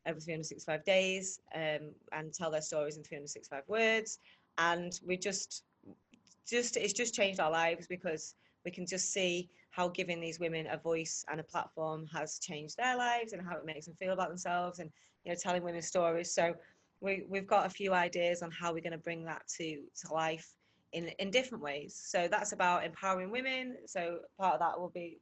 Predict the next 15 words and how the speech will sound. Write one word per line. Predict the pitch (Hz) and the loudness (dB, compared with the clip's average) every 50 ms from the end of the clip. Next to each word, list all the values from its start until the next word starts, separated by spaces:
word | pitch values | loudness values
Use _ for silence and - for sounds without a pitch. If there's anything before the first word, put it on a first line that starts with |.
| _ - | _ -14
obviously | 175 - - - - 165 | -14 -14 -10 -8 -6 -6
around | 160 156 156 156 170 | -4 -4 -6 -4 -4
business, | 233 226 226 226 214 214 208 208 | -4 -4 -2 -2 -2 -4 -4 -4
some | - 190 | -6 -6
of | 180 170 | -6 -6
it | 170 - | -6 -8
will | - - | -6 -6
be | 175 | -4
about | 170 170 156 151 165 175 - - 180 | -4 -4 -4 -6 -8 -14 -14 -12 -12
entrepreneurship, | 165 - - 202 196 196 190 - 208 190 - | -12 -8 -4 -2 0 0 0 -2 -2 -4 -6
some | - 185 | -8 -10
of | 170 | -10
it | 170 | -10
about | 160 165 - 175 | -10 -10 -8 -4
money, | 170 185 185 180 180 185 180 | -2 0 0 2 2 0 -2